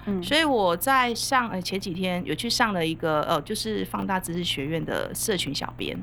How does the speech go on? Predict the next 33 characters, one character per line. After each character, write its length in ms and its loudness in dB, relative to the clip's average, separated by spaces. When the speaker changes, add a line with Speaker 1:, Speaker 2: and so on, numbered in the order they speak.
Speaker 1:
嗯。 240 -2
Speaker 2:
对。 160 -6
Speaker 1:
我 80 6
觉 120 6
得 60 6
其 140 -2
实， 320 2
呃， 460 4
很 260 2
多 140 6
人 220 4
加 180 6
入 200 2
日 140 2
更 200 0
团， 260 -2
后 220 4
来 160 2
都 420 0
其 200 -2
实 120 0
会 80 4
跟 320 4
你 60 -2
有 240 0
一 140 4
样 200 6
的 140 0
想 300 0
法， 320 4
就 80 4
是 80 6
说 340 2